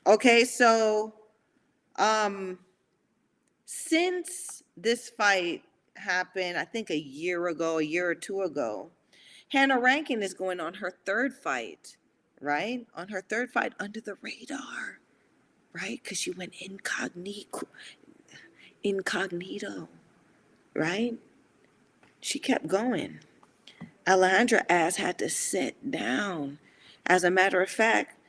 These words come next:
she had to stay in Scotland, I think Glasgow, St-, Scotland, where the fight happened.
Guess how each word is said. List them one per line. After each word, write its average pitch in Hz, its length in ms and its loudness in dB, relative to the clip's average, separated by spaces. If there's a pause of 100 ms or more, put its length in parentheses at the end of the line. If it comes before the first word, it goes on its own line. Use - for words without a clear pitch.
(260)
she 226 720 -2
had 208 260 -2
to 170 100 -2
stay 202 840 2 (420)
in 202 360 0
Scotland, 170 760 2
I 151 60 2
think 185 340 -6
Glasgow, 185 560 2
St-, - 340 -10
Scotland, 151 560 0
where 156 260 2
the 143 140 -4
fight 170 280 -2
happened. 165 480 -4